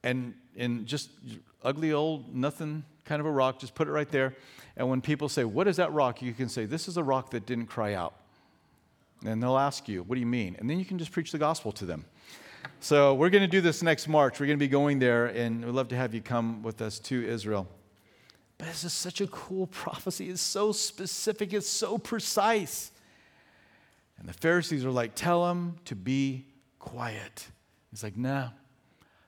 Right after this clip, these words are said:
that's not gonna happen. But even if I did, you would have another problem. Somebody, creation itself, would speak forth my praise."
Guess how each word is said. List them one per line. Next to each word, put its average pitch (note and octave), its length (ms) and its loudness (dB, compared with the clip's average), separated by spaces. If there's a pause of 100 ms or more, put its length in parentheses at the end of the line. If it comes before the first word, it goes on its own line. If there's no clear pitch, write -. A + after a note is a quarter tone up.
(100)
that's D3+ 220 -6
not D3 200 -2
gonna A2+ 180 -2
happen. A#2 420 -2
But A#2+ 120 -2
even F#3+ 240 0
if D3 120 -2
I C3 100 2
did, A#2+ 340 0
you D3+ 80 0
would D3+ 100 0
have D3+ 160 0
another C3 260 -2
problem. D#2+ 460 -6 (800)
Somebody, F#3 1040 4
creation F3+ 720 0
itself, E3 600 2 (420)
would C#3+ 220 4
speak - 440 -2
forth C3 540 0 (160)
my A#2 480 0 (120)
praise." F#2+ 640 -8